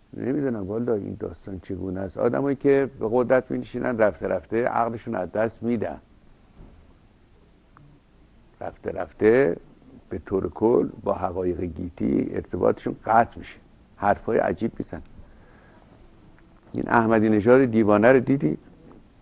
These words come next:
واقعاً خفه کرد این مردم رو، خسته شدن این مردم از دیدن این حرفاشو، این چیزی که این ارائه می‌کرد، در واقع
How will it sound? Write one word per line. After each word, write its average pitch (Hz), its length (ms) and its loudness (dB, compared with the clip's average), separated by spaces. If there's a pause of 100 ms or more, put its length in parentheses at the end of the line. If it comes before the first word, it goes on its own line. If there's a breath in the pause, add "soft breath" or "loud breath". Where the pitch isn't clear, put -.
واقعاً 110 560 6
خفه - 460 6
کرد 185 420 10
این 143 180 6
مردم 120 460 4
رو، 101 260 4 (120)
خسته 147 560 8
شدن 220 380 10
این 196 120 -2
مردم 165 400 4
از 131 220 4
دیدن 127 360 0
این 120 220 -2
حرفاشو، 117 840 -4
این - 280 -10 (920 soft breath)
چیزی 202 420 0
که 190 140 2
این 190 220 2
ارائه 160 440 12
می‌کرد، 135 600 2
در 101 200 2
واقع 92 340 -4